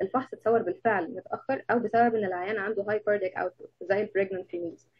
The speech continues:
فحصل ووش اوت للكونتراست بسرعة من الوقت اللي كان موجود فيه في البالمونري ترانك. في حاجة تالتة بتحصل اسمها transient interruption of contrast، ودي عادة بتحصل في الناس اللي هم young، بيقدر ياخد deep inspiration وبيكون عنده ال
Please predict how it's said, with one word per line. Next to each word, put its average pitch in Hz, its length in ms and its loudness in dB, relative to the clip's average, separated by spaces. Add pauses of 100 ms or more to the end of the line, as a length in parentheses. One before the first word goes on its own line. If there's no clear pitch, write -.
(120)
فحصل 240 340 0
ووش 220 200 2
اوت 220 220 0
للكونتراست 196 540 -4
بسرعة 214 400 2
من 214 400 0
الوقت 190 280 0
اللي 196 140 -4
كان 196 160 -2
موجود 185 320 -4
فيه 220 160 -8
في 214 80 -10
البالمونري 196 520 -4
ترانك. - 460 -20 (720)
في 269 120 2
حاجة 269 240 2
تالتة 254 320 0
بتحصل 277 580 -4
اسمها 233 380 0
transient 214 380 0
interruption 190 480 -6
of 185 220 -8
contrast، 233 280 -2 (100)
ودي 190 180 2
عادة 226 280 0
بتحصل 214 440 -4
في - 100 -8
الناس 185 240 -6
اللي 185 100 -2
هم 190 480 -4
young، 208 520 0 (100)
بيقدر 190 320 2
ياخد 185 280 -2 (100)
deep 196 220 0
inspiration 190 500 -4 (420)
وبيكون 208 320 0
عنده 196 260 -2
ال 185 120 -4